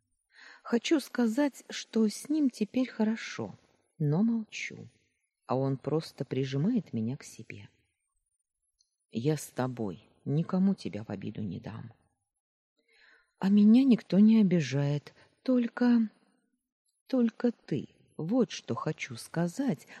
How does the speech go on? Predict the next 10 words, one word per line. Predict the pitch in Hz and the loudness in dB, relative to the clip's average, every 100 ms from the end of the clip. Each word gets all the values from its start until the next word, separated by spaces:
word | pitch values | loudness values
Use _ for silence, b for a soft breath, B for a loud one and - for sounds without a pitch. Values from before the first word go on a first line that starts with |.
| B | B
но | 226 269 | 4 4
снова | 247 - 262 277 123 | 0 -2 2 2 2
молчу, | 117 139 180 - - 95 - _ _ _ _ _ | 0 -2 -4 -6 -10 -10 -12 _ _ _ _ _
потому | - 120 123 185 | -6 -4 -2 -4
что | - - | -6 -6
он | 139 | -4
сейчас | 143 - 117 - 143 - | -6 -8 -10 -6 -6 -8
как | - - | -16 -10
раз | - 139 - | -8 -8 -12
совсем | - - - 165 233 | -20 -20 -6 0 0